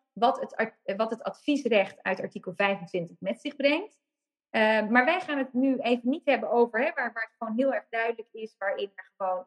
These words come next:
gereorganiseerd wordt. Dus adviesrecht. Nee, het zit hem eigenlijk, denk ik, vaker in het stukje, ehm, als het gaat over bijvoorbeeld een wijziging in de verdeling van bevoegdheden. Dus stel eigenlijk het voorbeeld wat jij schetste, Patricia.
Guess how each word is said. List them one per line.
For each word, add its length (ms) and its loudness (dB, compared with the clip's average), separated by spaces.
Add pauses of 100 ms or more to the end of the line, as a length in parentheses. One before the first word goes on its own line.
gereorganiseerd 880 0
wordt. 340 -6 (280)
Dus 280 2
adviesrecht. 800 0 (260)
Nee, 140 4
het 120 -2
zit 140 -2
hem 140 2
eigenlijk, 680 2 (200)
denk 300 10
ik, 220 -4
vaker 520 0
in 140 0
het 100 -2
stukje, 680 0 (280)
ehm, 200 2
als 180 0
het 120 -8
gaat 400 0
over 400 2
bijvoorbeeld 560 0
een 260 -4
wijziging 580 4
in 80 4
de 120 2
verdeling 580 8
van 260 -2
bevoegdheden. 800 2 (640)
Dus 160 -2
stel 340 8
eigenlijk 240 6
het 160 0
voorbeeld 320 2
wat 180 0
jij 160 0
schetste, 400 -6
Patricia. 800 2